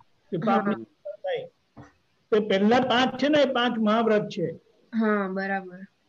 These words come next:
Speaker 1: પછી જો છઠ્ઠું જો અહીંયા દેખાય છે ઉપર સ્ક્રીનમાં
Speaker 2: હા.
Speaker 1: મૂકી.
Speaker 2: હા, દેખાય છે.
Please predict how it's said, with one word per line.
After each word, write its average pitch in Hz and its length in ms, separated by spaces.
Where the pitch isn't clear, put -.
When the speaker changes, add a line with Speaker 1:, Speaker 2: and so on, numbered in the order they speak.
Speaker 1:
પછી 220 240
જો 254 120
છઠ્ઠું 240 440
જો 247 140
અહીંયા 226 180
દેખાય 214 340
છે 247 120
ઉપર 254 300
સ્ક્રીનમાં 226 460
Speaker 2:
હા. 196 160
Speaker 1:
મૂકી. - 680
Speaker 2:
હા, 233 180
દેખાય 220 440
છે. 185 160